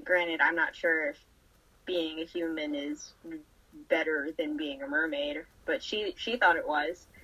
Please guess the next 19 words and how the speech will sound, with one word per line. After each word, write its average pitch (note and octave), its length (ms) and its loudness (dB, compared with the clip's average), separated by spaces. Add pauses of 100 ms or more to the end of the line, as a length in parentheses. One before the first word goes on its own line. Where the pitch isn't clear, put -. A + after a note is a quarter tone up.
(360)
she F#3 140 -2
thought F#3+ 240 6
that D#3+ 120 -6
she, F3+ 140 -6 (180)
that E3 160 2
if D#3+ 80 -10
she F#3 160 -8
could E3+ 160 -6
do E3+ 180 0
that, D3+ 240 6
that D#3 120 4
would E3 120 2
be E3 80 -4
something D#3 280 -6
greater D#3 520 0 (280)
for D#3 140 2
her. E3+ 340 -2 (140)
And - 180 -2
it's, - 340 -8